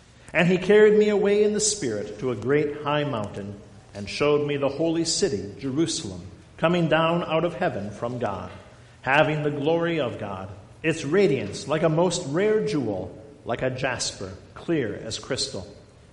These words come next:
It had a great high wall with twelve gates, and at the gates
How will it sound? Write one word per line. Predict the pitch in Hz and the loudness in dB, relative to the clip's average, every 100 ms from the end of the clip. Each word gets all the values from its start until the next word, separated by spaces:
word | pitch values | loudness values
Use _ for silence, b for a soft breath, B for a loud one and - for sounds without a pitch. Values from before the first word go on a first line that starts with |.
| - B B B | -20 B B B
It | 139 | 0
had | 147 147 | 2 4
a | 135 127 | 2 0
great | 135 156 - - | 0 -2 -4 -12
high | - 143 151 | -2 0 0
wall | 123 117 98 95 101 | 0 0 0 -4 -6
with | 120 - | -8 -8
twelve | - 135 139 117 | -4 -2 -2 -2
gates, | 113 101 - - - B B 131 | -6 -6 -8 -10 -12 B B -2
and | 151 | 2
at | 156 151 | 4 2
the | 151 | -2
gates | 151 156 - - | -2 -2 -4 -8